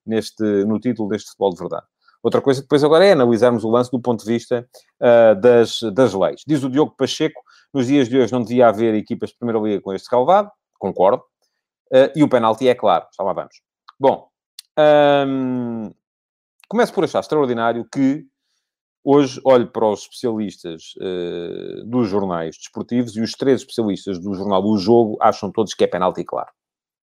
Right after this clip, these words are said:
É una-, são unânimes. Os especialistas do jornal Record e do jornal A Bola acham que não é. Portanto, hum, eu acho que andamos todos um bocadinho a brincar com coisas sérias.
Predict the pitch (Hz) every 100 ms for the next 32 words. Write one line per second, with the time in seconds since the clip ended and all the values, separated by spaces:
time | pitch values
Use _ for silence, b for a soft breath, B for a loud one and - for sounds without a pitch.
0 | _ _ _ _ _ _ _ _ 90 110
1 | 127 - 123 123 101 71 - _ _ _
2 | _ _ _ _ _ 208 220 190 - 208
3 | 190 190 - 156 151 165 180 175 165 180
4 | 175 139 101 - 135 139 147 165 165 135
5 | 90 - 110 131 110 143 156 107 - _
6 | _ _ _ _ _ _ _ _ _ _
7 | _ _ _ _ - 208 113 90 _ _
8 | - 160 147 139 135 127 113 - _ _
9 | _ _ _ _ _ _ _ 302 330 311
10 | 277 - 254 202 220 202 208 196 185 180
11 | 170 175 165 156 147 143 101 -